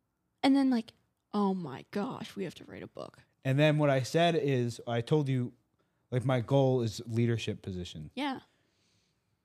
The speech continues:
Speaker 2: The qu-, the question is, so I, I'm the conduit and I know where it has to go.
Speaker 1: Mm-hmm.
Speaker 2: The question is, what's the source?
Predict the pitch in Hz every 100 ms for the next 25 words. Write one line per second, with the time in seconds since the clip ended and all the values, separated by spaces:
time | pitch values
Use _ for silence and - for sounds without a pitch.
0 | _ _ _ _ _ _ _ _ _ -
1 | 131 - 139 117 113 - - 160 151 143
2 | 123 127 117 107 101 - _ _ - -
3 | 117 113 - 101 107 139 156 139 - 139
4 | 135 123 120 110 113 123 113 92 127 135
5 | 117 110 104 - 98 87 90 85 90 -
6 | 233 214 190 247 _ _ _ _ _ _
7 | _ _ _ _ - 139 123 120 104 98
8 | 107 - 98 - 135 110 98 - -